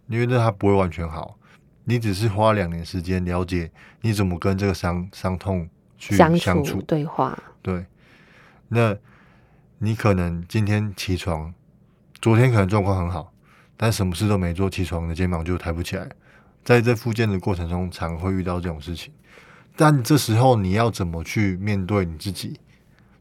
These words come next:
Speaker 1: 这是一个很大的考验。很多在复健的情况下就已经放弃。
Speaker 2: 撑不下去。
Speaker 1: 对，就是我做再多还是会痛，那我干嘛要做？
Speaker 2: 那你怎么坚持下来的？
Speaker 1: 我只对自己说，你不做会更痛。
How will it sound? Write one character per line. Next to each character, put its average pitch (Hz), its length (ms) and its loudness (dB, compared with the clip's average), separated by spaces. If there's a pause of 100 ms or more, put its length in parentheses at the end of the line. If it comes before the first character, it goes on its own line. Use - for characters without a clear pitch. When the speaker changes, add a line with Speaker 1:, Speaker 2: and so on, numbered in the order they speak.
Speaker 1:
这 - 160 -2
是 113 160 2
一 110 80 4
个 92 340 0 (140)
很 85 260 -6
大 92 140 4
的 90 80 2
考 80 240 -6
验。 85 180 -2
很 90 200 -2
多 107 340 2 (680)
在 101 440 4
复 107 220 -2
健 101 180 0
的 92 140 0
情 87 240 -6
况 98 180 2
下 92 200 2
就 90 200 0
已 80 40 -4
经 85 140 -4
放 175 240 4
弃。 160 120 0
Speaker 2:
撑 - 0 -
不 151 60 0
下 151 160 2
去。 151 240 -8
Speaker 1:
对， 85 280 -2
就 90 80 -4
是 92 180 -4 (100)
我 95 140 -6 (140)
做 117 180 4
再 107 160 4
多 95 300 2
还 90 160 -4
是 85 140 -4
会 98 80 2
痛， 92 240 -4
那 95 80 0
我 87 100 -2
干 90 160 -2
嘛 82 120 -6
要 82 120 -6
做？ 85 260 -8 (220)
Speaker 2:
那 240 120 8
你 190 120 8
怎 165 160 2
么 147 80 -4
坚 151 220 -4
持 - 140 -12
下 - 160 -14
来 - 200 -18
的？ - 80 -20 (220)
Speaker 1:
我 101 160 -4
只 95 120 0
对 104 200 0
自 98 80 -2
己 101 80 0
说， 92 220 -2
你 87 120 -4
不 87 160 -6
做 98 160 0
会 90 140 0
更 90 180 -2
痛。 82 220 -6